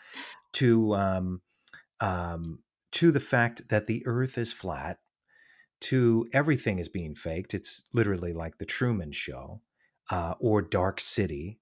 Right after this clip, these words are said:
Speaker 2: okay? That there are reptilians in human skin, much like, uh, V, you know, the old T V show V, or, um, John Carpenter's They Live. I mean, I've heard it all. They're all saying all of the above is real. I've met people that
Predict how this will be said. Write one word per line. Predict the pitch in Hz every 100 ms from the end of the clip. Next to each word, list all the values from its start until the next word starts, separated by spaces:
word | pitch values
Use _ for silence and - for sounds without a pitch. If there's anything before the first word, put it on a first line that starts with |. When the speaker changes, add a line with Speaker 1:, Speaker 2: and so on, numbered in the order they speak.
| -
Speaker 2:
okay? | 90 85 85 90 101
That | 101 92
there | 107 101
are | 101
reptilians | 98 101 - 127 110 104 98
in | 98 90
human | 95 92 90
skin, | 90 - 98 98 101 101 104
much | 98 92 -
like, | 92 87 85 -
uh, | 82 80 80 78
V, | 80 85 104 104 113 123
you | 123
know, | 117
the | 104 92
old | 87 85
T | - 98
V | 95
show | - 95 90
V, | 92 101 101 101
or, | - 90 87 90 87
um, | 85 82 82 85
John | - 92 90
Carpenter's | - 85 - 78 87 80
They | 82 82
Live. | 71 92 101 101 98 - - - -
I |
mean, | 110 107
I've | 135 131
heard | 139
it | 110
all. | - 101
They're | 98 98
all | 113
saying | 131 - 113 101 98
all | 143 151 165
of | 135
the | 131
above | 117 - 101 95
is | 92 - - -
real. | 98 85 - _ _ -
I've | 110 117
met | 120 117
people | - 110 107
that | 101 90 87